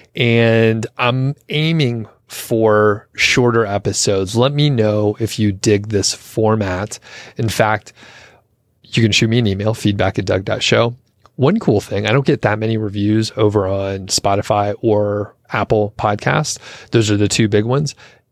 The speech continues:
If you like these episodes, or even if you dislike these episodes, go over, leave a review. If you have constructive feedback or something like that, that's great to have. It's always good to have a positive note. And I know I can learn. I,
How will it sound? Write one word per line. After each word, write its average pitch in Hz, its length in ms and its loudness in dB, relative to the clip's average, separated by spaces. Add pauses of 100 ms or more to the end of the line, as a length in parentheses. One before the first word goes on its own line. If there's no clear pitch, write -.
(100)
If 135 280 0
you 127 480 2
like 120 220 2
these 120 200 2
episodes, 110 600 0
or 120 240 0 (160)
even 156 220 0
if 147 100 -6
you 135 80 -2
dislike 110 520 -4
these 131 200 -2
episodes, 156 640 -2 (520)
go 190 200 4
over, 165 240 4
leave 135 280 2
a 131 80 4
review. 110 640 2 (480)
If - 200 -6
you 120 100 4
have 107 180 2
constructive 110 560 -4
feedback 123 640 0
or 120 60 -4
something 110 320 -6
like 107 160 -10
that, 113 400 -2 (240)
that's 107 340 -2
great 113 300 0
to 110 100 0
have. 110 420 0 (260)
It's - 120 -6
always 151 160 4
good 123 140 2
to 107 60 4
have 104 120 2
a 98 60 -8
positive 104 460 0
note. 104 220 4
And 101 80 -4
I 107 40 2
know 107 160 0
I 104 40 2
can 101 220 -6
learn. 101 500 -4 (160)
I, 107 220 2